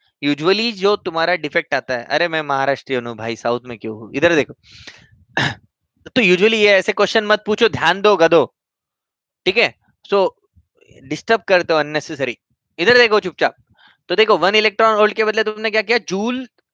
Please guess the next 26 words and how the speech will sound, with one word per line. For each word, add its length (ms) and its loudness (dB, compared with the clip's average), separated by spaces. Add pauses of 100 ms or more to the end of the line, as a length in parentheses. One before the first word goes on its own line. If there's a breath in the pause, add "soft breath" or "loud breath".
(480)
को 120 6
convert 400 2
किया 180 2
one 240 0
divided 340 2
by 120 2
one 200 0
point 200 -2
six 180 -10
into 200 -6
ten 160 -4
power 140 2
minus 300 -2
nineteen 380 -4
से, 140 -12 (360)
ठीक 120 0
है? 100 2 (600 soft breath)
अब 220 2 (280)
तुम्हें 200 2
mass 380 2
को 160 2
रखना 240 0
होता 200 2
है 140 2
एएमयू 380 2
में, 160 -6